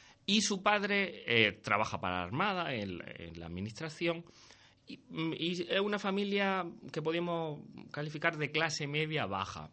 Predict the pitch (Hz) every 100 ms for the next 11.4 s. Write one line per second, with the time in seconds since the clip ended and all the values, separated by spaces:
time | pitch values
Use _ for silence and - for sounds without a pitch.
0 | 110 135 143 135 160 143 120 117 82 92
1 | 82 82 73 80 78 82 78 - - -
2 | - - 90 - 208 220 175 165 151 127
3 | 110 - 196 - 170 170 - - - -
4 | 156 170 175 180 175 175 175 170 - 135
5 | 131 156 156 - 110 107 101 123 - 117
6 | 143 147 - - - - _ 147 143 170
7 | 170 185 180 - 117 117 156 175 165 156
8 | 139 101 110 98 95 120 113 101 98 123
9 | 117 104 90 - 113 117 98 - 90 92
10 | 85 - 147 123 - 98 - 185 190 156
11 | 131 120 107 107